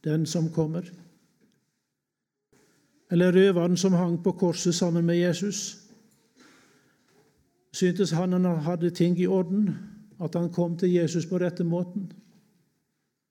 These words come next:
Nei, jeg tror ikke det. Men han var kommet dit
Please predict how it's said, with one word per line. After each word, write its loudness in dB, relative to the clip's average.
Nei, 2
jeg 0
tror 0
ikke -2
det. -2
Men 0
han 2
var -2
kommet 2
dit 0